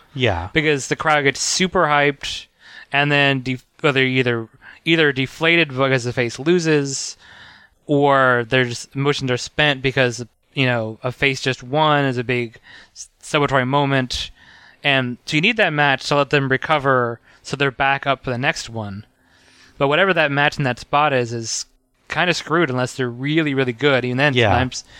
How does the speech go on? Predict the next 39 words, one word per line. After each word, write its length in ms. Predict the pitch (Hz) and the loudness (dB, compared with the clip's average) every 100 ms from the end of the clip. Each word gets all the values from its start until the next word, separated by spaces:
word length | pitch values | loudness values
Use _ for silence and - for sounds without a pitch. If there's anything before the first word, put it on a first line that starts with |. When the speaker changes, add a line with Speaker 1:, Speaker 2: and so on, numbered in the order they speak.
| - | -6
Speaker 2:
they're 100 | 135 | -2
still 180 | - 160 | 2 0
screwed 480 | - 151 175 117 117 _ - - - - | 0 0 2 -2 -8 _ -20 -20 -12 -2
'cause 120 | 143 | -2
the 60 | |
crowd 160 | - 160 | 2 2
has 80 | 143 | 2
nothing 280 | 147 147 135 | 2 2 0
to 60 | |
give 240 | 127 165 135 | 0 0 2
them. 240 | 131 123 | 0 2
They 80 | 123 | 2
need, 200 | 139 139 | 0 0
they 100 | 139 | 0
need 120 | 143 | 2
them 120 | 139 135 | 2 0
to 60 | |
recuperate, 720 | 131 165 - 127 120 127 - - _ _ - _ _ - | 0 0 2 0 0 -2 -10 -14 _ _ -20 _ _ -4
and 520 | 143 135 127 127 117 - | 0 2 0 -4 -6 -4
that's, 400 | 131 - - - | -4 -4 -10 -12
you're, 220 | 131 143 135 | -2 0 0
you're 180 | 131 139 | -2 -2
stuck 260 | - 135 - | 0 -4 0
being 240 | 147 127 | -2 -2
there. 300 | 110 107 107 _ _ - - _ _ _ _ - | -4 -8 -12 _ _ -20 -20 _ _ _ _ 0
Speaker 1:
It's 100 | 117 | 2
just, 300 | 135 - - - _ - | 2 -2 -10 -20 _ -2
you 100 | 117 | 2
don't 200 | 139 147 | 2 2
normally 400 | 123 117 110 113 - | 2 2 0 -2 -2
act 400 | 131 131 - - | 0 0 -4 -4
like 320 | 104 98 - - | 0 0 -2 -4
the 80 | |
crowd's 320 | 110 104 98 98 | 0 2 2 0
not 200 | 107 - | -2 -2
going 220 | 101 95 | -4 -4
to 60 | - | -4
care. 240 | 113 90 | -4 -2
<laughs> 60 | - | -2